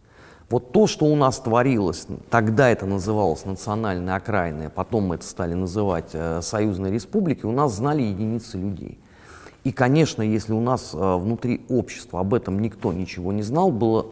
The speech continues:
наивно рассчитывать на то, что они получат противодействие. Собственно,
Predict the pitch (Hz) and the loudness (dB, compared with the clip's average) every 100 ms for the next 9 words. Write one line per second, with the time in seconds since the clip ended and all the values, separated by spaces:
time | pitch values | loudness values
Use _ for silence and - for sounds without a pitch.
0 | - 120 120 127 113 101 90 92 - 117 | -6 -2 0 2 0 -2 -2 -4 -4 -6
1 | 85 82 82 85 143 135 - 85 95 82 | -6 -6 -6 -6 -4 -6 -6 -8 -6 -6
2 | 87 - - 80 80 80 80 60 - - | -6 -8 -10 -12 -10 -8 -6 -8 -12 -12
3 | - - 202 143 - - 71 64 | -8 4 4 4 0 -8 -8 -8